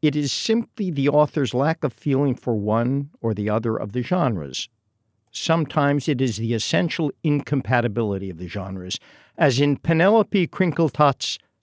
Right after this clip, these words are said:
Barbie Bombs Hawaii, a hard-to-peg book for preteen girls with scenes of violent death, potty humor, and more than fifty knock-knock jokes about gangrene.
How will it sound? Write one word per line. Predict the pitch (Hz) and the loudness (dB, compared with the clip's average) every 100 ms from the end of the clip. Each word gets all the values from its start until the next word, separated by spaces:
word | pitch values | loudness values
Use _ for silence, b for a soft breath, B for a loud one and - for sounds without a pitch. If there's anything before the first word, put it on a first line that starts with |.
| _ | _
Barbie | 113 143 165 156 160 | 2 6 6 4 0
Bombs | 123 135 123 123 123 - | 2 4 4 4 0 0
Hawaii, | 131 120 98 90 73 90 - _ _ _ _ _ _ | 0 2 0 -4 -12 -16 -20 _ _ _ _ _ _
a | 165 | 2
hard-to-peg | 156 220 233 202 202 196 185 110 | 6 6 4 2 0 2 2 2
book | 117 98 | 0 -2
for | - 123 | -2 -4
preteen | - - 185 - - 156 135 | -4 -2 -2 -2 0 0 2
girls | 131 117 110 - | 2 2 2 -2
with | 131 - | -6 -6
scenes | - 180 175 170 143 | -4 -2 0 0 0
of | 120 | -2
violent | 98 131 156 151 139 | 2 4 4 2 0
death, | 151 139 - _ _ _ _ _ | 4 2 2 _ _ _ _ _
potty | - 143 139 170 | 0 4 4 2
humor, | - 160 151 170 - _ _ _ - | 0 0 0 -2 -6 _ _ _ -2
and | 135 127 | 0 4
more | 127 | 4
than | 123 131 | 4 2
fifty | - 220 - 165 | 0 -2 0 0
knock-knock | 139 127 123 135 117 - | 4 2 2 0 -2 0
jokes | 127 113 - 117 | 0 0 -2 -4
about | 104 98 98 | 0 0 -2
gangrene. | 107 98 95 95 113 95 78 73 | -2 0 -2 -2 -2 -2 -6 -12